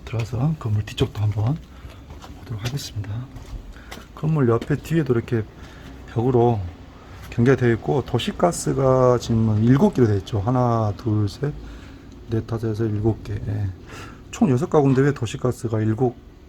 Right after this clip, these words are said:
개일까요? 그건 이제 건물 내부로 가서 보면은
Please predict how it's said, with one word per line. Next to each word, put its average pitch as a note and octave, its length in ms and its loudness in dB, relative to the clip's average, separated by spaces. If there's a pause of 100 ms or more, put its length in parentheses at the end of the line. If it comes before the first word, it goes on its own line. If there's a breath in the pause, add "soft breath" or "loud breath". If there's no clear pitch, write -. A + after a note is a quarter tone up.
(100)
개일까요? A2+ 640 0 (840 loud breath)
그건 A2+ 200 2
이제 A2 160 4
건물 B2 460 4
내부로 B2+ 320 4
가서 A2+ 500 -2 (340)
보면은 A2+ 520 2